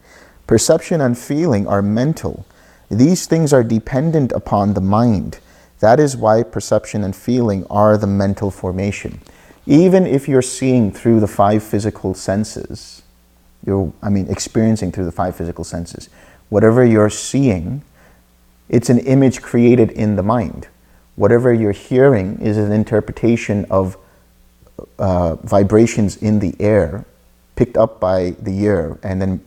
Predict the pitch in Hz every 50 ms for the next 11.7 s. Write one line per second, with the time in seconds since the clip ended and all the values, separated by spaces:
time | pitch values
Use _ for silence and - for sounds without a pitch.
0 | - - 110 110 - - 139 143 - - 110 92 85 87 87 - 90 85 87 87
1 | 85 82 80 82 85 98 98 78 - - - - - _ _ _ _ _ _ _
2 | _ _ _ _ _ _ _ _ _ _ _ _ _ - _ _ _ - 101 101
3 | 113 117 113 117 113 113 110 104 98 - - - - 156 - - - 123 120 117
4 | 117 113 113 - - - - - - 117 110 110 104 110 110 107 104 104 104 101
5 | - _ _ _ _ _ - - 120 120 117 113 113 107 104 - - 98 90 101
6 | 90 95 110 110 - - - - - - _ _ _ _ _ _ - 110 117 127
7 | 156 147 135 127 120 117 107 104 110 107 107 107 98 98 90 - - 131 131 131
8 | - 120 92 82 80 71 - - _ _ - 95 82 85 76 82 82 78 73 65
9 | - - - - - _ _ _ _ _ _ _ - 92 92 90 - 98 110 117
10 | 113 - 120 110 104 98 92 90 107 107 110 107 107 92 - - 98 87 90 87
11 | 82 - - 95 90 90 95 98 107 107 - - -